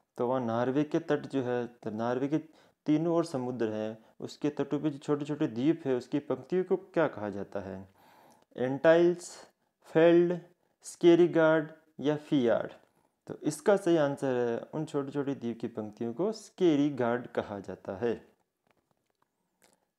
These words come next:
नेक्स्ट है, सीप का निर्माण किससे होता है? ये जो सीप बनती है इसके बारे में पूछ रहे हैं कि सीप का निर्माण, सीप का निर्माण किससे होता है?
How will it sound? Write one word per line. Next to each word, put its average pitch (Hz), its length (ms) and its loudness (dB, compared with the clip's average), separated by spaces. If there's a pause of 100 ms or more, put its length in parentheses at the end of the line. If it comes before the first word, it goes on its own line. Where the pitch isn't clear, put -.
नेक्स्ट 160 460 -2
है, 156 340 0 (580)
सीप 233 460 -2
का 202 100 6
निर्माण 147 380 2
किससे 117 320 -4
होता 104 300 -4
है? 98 180 -8 (480)
ये 131 100 -6
जो 165 100 2
सीप 170 380 -4
बनती 113 380 -4
है 90 260 -14 (140)
इसके - 300 -4
बारे 117 280 -4
में 117 100 -6
पूछ 107 280 -12
रहे 113 120 -8
हैं 123 180 -8
कि 185 160 -6
सीप 170 440 -2 (580)
का 151 180 0
निर्माण, 110 560 -6 (600)
सीप 170 440 -4 (100)
का 143 140 -6
निर्माण 123 440 -4 (140)
किससे 165 360 2 (140)
होता 117 340 2 (140)
है? 110 120 0